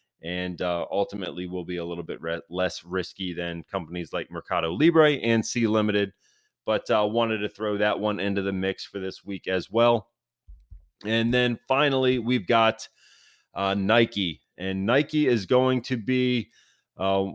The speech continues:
one that, uh, is a little bit of everywhere around the world. There's certainly have, uh, ties in Asia, China, and then, you know, obviously the, the business in, in the United States is huge. They do have the, the largest, uh, you know,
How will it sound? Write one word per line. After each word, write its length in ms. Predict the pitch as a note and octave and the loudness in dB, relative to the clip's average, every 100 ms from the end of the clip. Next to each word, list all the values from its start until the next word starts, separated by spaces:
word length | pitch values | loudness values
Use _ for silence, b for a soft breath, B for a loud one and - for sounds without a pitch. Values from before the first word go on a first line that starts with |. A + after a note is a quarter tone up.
| - | -10
one 360 | G#2 C#3 E3 D#3+ | 0 4 4 6
that, 280 | D3+ D3 | 4 4
uh, 240 | D3+ C#3+ C3 | 6 8 6
is 140 | C3 C3+ | 6 4
a 40 | |
little 260 | D3 E3 D#3 | 6 6 8
bit 140 | D3+ | 8
of 80 | C#3+ | 8
everywhere 640 | C3+ C#3+ D3+ D3 C#3+ C#3 | 6 4 4 4 4 4
around 400 | - A#2+ C#3 C#3+ | 2 2 2 2
the 80 | C3+ | 4
world. 440 | B2 C3+ C3+ C3 | 6 6 6 6
There's 240 | A#2 A2+ - | 4 4 4
certainly 340 | C#3 C3 C3 | 2 4 2
have, 300 | B2+ B2 A2+ | 4 4 4
uh, 200 | A#2 A2+ | 4 4
ties 480 | - A2+ A#2 A#2 G#2 | 4 4 6 4 2
in 340 | A2 A2 G#2+ | 2 2 2
Asia, 640 | F#2 A#2+ A2 A#2 A2+ A2 A2 | 4 6 6 6 6 4 2
China, 500 | - A#2 A2+ A2+ G#2+ b b b b - | 2 4 4 4 2 b b b b -4
and 260 | G2+ G#2 G#2 | 0 2 2
then, 280 | G#2+ A2 | 0 0
you 100 | G2+ | 0
know, 140 | G2+ F#2+ | 2 2
obviously 520 | F2+ F#2+ G2+ - G2+ | 2 2 -2 -2 0
the, 220 | F#2+ F#2 | 2 0
the 60 | F2+ | 0
business 400 | F2 G2 G2 - | -2 -2 -4 -6
in, 240 | G2 F#2+ F#2+ - | -6 -6 -8 -10
in 140 | F2+ | -12
the 60 | F2+ | -12
United 400 | F2+ F#2 F2+ E2+ | -10 -6 -6 -6
States 340 | - F#2 F#2 F2 | -4 -4 -4 -10
is 100 | - | -6
huge. 440 | C3+ C#3 C3+ - _ _ - | 0 2 0 -4 _ _ -10
They 100 | F#2 | -6
do 180 | G#2+ G#2 | -4 0
have 320 | G2 G2 F2+ | 2 2 2
the, 240 | F#2 F2+ | 0 0
the 100 | F#2 | -2
largest, 560 | F#2 F#2+ G2 G2 F#2+ - | 0 2 2 0 -4 -2
uh, 340 | F#2 F2 F2 E2 _ | 0 2 0 -4 _
you 100 | F2+ | -10
know, 220 | D#2+ D2 | -8 -8